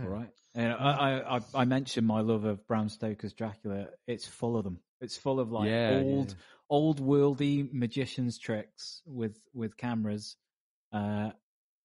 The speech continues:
Speaker 2: and, and yeah, it's just, like, it's wonderful. It's the kind of stuff that, yeah, kind of,
Speaker 1: The
Speaker 2: I wish we
Speaker 1: benefits
Speaker 2: had
Speaker 1: of
Speaker 2: more of
Speaker 1: being a
Speaker 2: now.
Speaker 1: massive nerd.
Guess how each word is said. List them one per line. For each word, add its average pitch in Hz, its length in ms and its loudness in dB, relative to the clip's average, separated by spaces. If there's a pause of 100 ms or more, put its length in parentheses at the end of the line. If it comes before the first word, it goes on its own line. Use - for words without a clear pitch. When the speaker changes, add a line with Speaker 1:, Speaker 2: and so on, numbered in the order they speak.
Speaker 2:
and, 110 420 -2
and 104 160 -4
yeah, 110 260 0
it's 104 320 -14
just, - 160 -16
like, 92 260 -14
it's - 180 -14
wonderful. 95 460 -8 (100)
It's 120 120 -10
the 143 40 -2
kind 127 200 0
of 98 60 -4
stuff - 300 -8
that, 101 220 -10
yeah, 101 100 -16
kind - 500 -20
of, - 180 -20
Speaker 1:
The 104 60 -8
Speaker 2:
I - 20 -14
wish - 20 -
we 107 40 -12
Speaker 1:
benefits 117 380 0
Speaker 2:
had 104 80 -2
Speaker 1:
of 110 140 2
Speaker 2:
more 104 80 4
of 107 100 6
Speaker 1:
being 101 60 4
a 98 60 0
Speaker 2:
now. 101 340 0
Speaker 1:
massive 98 680 -2
nerd. 87 480 -8